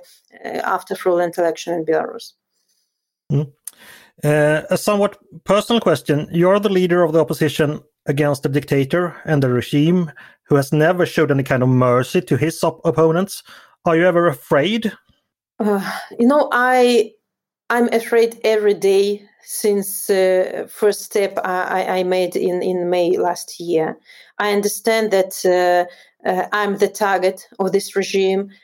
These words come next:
Speaker 1: Of course, my, uh, husband is also a hostage, uh, of this regime. And, uh, you are scared. You are scared for your family, for your children, for your husband. But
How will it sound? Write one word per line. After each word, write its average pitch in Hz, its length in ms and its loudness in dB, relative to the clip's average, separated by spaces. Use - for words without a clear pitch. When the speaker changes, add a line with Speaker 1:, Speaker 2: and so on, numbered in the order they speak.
Speaker 1:
Of - 200 -12
course, 202 300 2
my, 190 340 2
uh, 180 180 0
husband 190 500 -4
is 196 160 -2
also 180 420 0
a 170 400 2
hostage, - 720 -2
uh, 190 180 0
of 185 140 -4
this 190 240 -4
regime. 190 520 -2
And, 190 340 -2
uh, 180 500 0
you 240 200 0
are 247 120 2
scared. - 640 2
You 185 180 4
are 185 520 4
scared 214 380 2
for 190 260 0
your 180 140 2
family, 202 580 2
for 175 200 0
your 156 100 -2
children, 208 580 0
for 185 120 0
your 175 80 2
husband. 196 640 -4
But 208 220 0